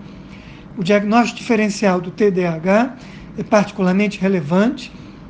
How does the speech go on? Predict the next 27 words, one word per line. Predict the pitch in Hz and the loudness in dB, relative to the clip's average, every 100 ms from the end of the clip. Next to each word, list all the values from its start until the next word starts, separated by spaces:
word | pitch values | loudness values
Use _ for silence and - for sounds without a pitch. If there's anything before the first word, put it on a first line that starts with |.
| - - | -20 -12
já | 185 196 | 0 0
que | 202 190 | 0 -4
estamos | - 214 220 | -2 0 0
falando | 214 220 180 185 202 202 214 - - - | 2 2 2 2 0 -2 -6 -16 -16 -8
de | 196 | -6
sintomas | 170 202 208 202 202 | -4 -4 0 0 0
comportamentais. | 226 202 233 233 240 294 262 202 160 143 - - - - - | -6 -8 -6 -2 0 0 2 2 2 -4 -14 -18 -18 -18 -2
Por | 208 | 2
exemplo, | 202 185 180 | 4 2 -2
a | 180 | -2
privação | 208 202 185 - 214 | 0 0 0 0 -2
de | 220 | -2
sono | - - 208 208 269 - - - - - - | -2 2 4 2 0 -8 -18 -18 -18 -18 -4
pode | 202 190 190 - - | 0 0 0 -8 -14
simular | - - 311 262 190 190 226 | -8 0 2 4 4 2 0
o | |
T | 214 226 | -2 -2
D | 226 | 0
A | 220 | 2
H, | 202 185 180 147 - - - - | 2 2 0 -2 -8 -18 -18 -8
a | 170 | -6
surdez, | - 202 175 196 208 208 208 - - - - - - | -4 -4 2 4 4 2 -4 -12 -16 -18 -18 -8 -6
efeitos | - 214 - | 0 0 0
colaterais | 202 196 196 180 180 | 0 0 2 0 0
de | |
certos | 180 196 - 196 | 0 -2 -2 -2
medicamentos, | 185 170 180 165 190 190 - | -4 -2 -2 2 2 0 -4